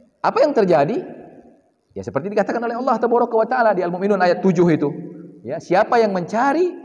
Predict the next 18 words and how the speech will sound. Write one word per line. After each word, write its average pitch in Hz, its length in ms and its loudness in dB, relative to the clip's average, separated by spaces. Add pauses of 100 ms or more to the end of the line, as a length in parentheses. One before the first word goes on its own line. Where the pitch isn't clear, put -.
(340)
dengan 170 320 -4
cara 220 640 2
atau 175 240 -2
siapa 233 240 2
yang 202 80 2
memenuhi 220 240 6
nalurinya 202 400 4
dengan 175 240 0
cara 208 240 2
selain 180 240 2
menikah, 156 720 -4
maka - 240 -4
mereka 156 240 -2
adalah 156 240 0
orang 165 160 0
yang 160 200 0 (600)
tercela. 135 640 -2 (760)
Ya, 120 180 -4